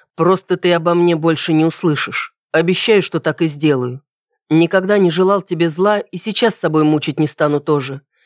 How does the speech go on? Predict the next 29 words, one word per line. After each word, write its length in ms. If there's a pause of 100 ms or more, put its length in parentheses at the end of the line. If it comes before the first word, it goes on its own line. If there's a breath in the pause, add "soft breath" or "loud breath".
(220)
Почувствуешь 640
в 60
себе 240
силы 340
начать 360
сначала, 600 (100)
и 80
я 120
буду 220
рад 200
работать 440
над 160
собой 360
и 20
нашими 380
отношениями. 840 (200)
Если 380
нет, 280 (180)
то 80
я 160
приму 320
твой 240
ответ. 420 (380)
Билет 400
тоже 240
скину 320
тебе 220
на 160
электронку». 680